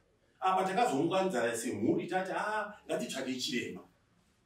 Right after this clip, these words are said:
Chiremba akanga ambotibatira nyaya iyi, achiti kune midzimu iri kuinda pawana.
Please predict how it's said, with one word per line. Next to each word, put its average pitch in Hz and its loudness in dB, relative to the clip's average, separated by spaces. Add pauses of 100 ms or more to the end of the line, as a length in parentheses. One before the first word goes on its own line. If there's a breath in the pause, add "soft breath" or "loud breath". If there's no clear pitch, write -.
(280 soft breath)
Chiremba 240 0
akanga 277 0
ambotibatira 240 2
nyaya 165 2
iyi, - -6 (260)
achiti 165 -2
kune 175 2
midzimu 160 -2
iri 156 0
kuinda 120 0
pawana. - -2